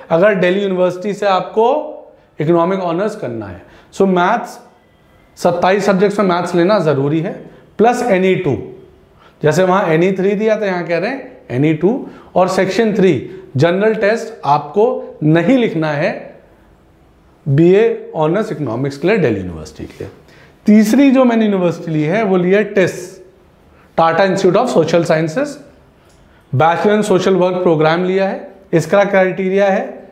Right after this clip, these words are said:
section वन language, कोई भी language आप choose कर सकते हैं। Section two domain, कोई भी domain subject आपको नहीं लिखना है टिस के लिए। और third section three जो है आपका general test, वो लिखना है।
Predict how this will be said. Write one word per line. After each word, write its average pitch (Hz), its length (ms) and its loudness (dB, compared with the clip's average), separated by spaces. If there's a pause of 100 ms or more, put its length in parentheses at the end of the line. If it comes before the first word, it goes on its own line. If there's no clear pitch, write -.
(120)
section 175 420 0
वन 190 180 2
language, 160 560 -2 (280)
कोई 226 200 4
भी 214 100 -2
language 170 380 -4
आप 165 180 -4
choose 160 180 -8
कर 175 140 -8
सकते - 320 -14
हैं। 214 200 -12 (480)
Section 202 500 0
two 240 160 4
domain, 190 460 2 (600)
कोई 226 240 6
भी 247 120 0
domain 220 340 2
subject 196 380 -4
आपको 214 640 -4
नहीं 170 260 2
लिखना 220 280 0
है 214 120 0
टिस 208 240 -6
के 226 120 -6
लिए। 240 280 -6 (340)
और 180 200 2
third - 680 -2
section 196 600 -2 (500)
three 208 220 4
जो 190 180 2
है 170 180 2
आपका 160 320 -2
general 147 300 -2
test, 226 420 -4
वो 127 100 -2
लिखना - 300 -12
है। - 120 -20